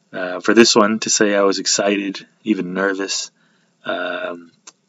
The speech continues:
it's probably an understatement. <laughs> My wife, uh, was looking at me funny as I ran laps around our living room to sort of shake away the excitement. And just before walking out to the man shed,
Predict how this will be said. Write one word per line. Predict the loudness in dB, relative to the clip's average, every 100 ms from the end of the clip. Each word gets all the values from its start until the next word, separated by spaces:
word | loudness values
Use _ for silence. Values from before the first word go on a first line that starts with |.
| _
it's | -6
probably | 0 2 4
an | 2
understatement. | 2 0 2 2 2 -2 -4 -6 -8 -16 -20 -20
<laughs> | -20 -20 -20 _ -12
My | 0 2
wife, | 4 4 4 0 -4
uh, | 0 2 4
was | 4 4
looking | 2 2 -2
at |
me | -2
funny | -2 0 0
as | 0
I | 0
ran | 4 4 2
laps | 0 0 2 -2
around | -2 -2 0
our | -2
living | -2 -4 -2
room | -2 -4 -8 -12
to | -4 -4 -2
sort | -4
of | 0
shake | 2 2
away | 2 -2
the | -4 -4
excitement. | -2 -4 -4 -10 -14 _ -20 -20 -20 _ _ -12
And | -4
just | -4 -2
before | -2 -2 -2
walking | -4 -4 -8
out | -6
to | -6
the | -4
man | -4 -4
shed, | -4 -4 -4